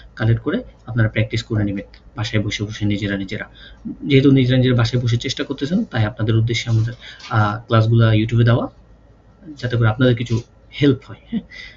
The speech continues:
তাহলে আজকের ক্লাস এই পর্যন্ত। আহ, ইনশাল্লাহ আমরা পরবর্তীতে আরও একটা টপিক,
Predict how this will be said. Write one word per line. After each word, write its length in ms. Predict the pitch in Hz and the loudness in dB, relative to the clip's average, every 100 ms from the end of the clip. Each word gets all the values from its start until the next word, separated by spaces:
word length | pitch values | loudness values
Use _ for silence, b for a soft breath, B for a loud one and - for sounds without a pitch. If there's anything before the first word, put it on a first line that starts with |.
| B - _ - - | B -20 _ -20 -10
তাহলে 260 | - 156 165 | 0 4 6
আজকের 300 | 151 - 139 | 4 2 0
ক্লাস 220 | 139 123 | 0 0
এই 60 | 135 | 0
পর্যন্ত। 400 | 147 147 143 190 | 0 0 0 -2
আহ, 600 | 190 - - - 117 110 | -4 -6 -14 -2 2 2
ইনশাল্লাহ 460 | 117 117 120 113 | 2 2 2 2
আমরা 220 | 113 110 107 | 2 2 2
পরবর্তীতে 480 | 123 120 117 117 | 0 0 0 -4
আরও 280 | 120 127 123 | -6 0 0
একটা 200 | 117 120 113 - - | 0 -2 -4 -6 -10
টপিক, 240 | 117 139 | -8 -8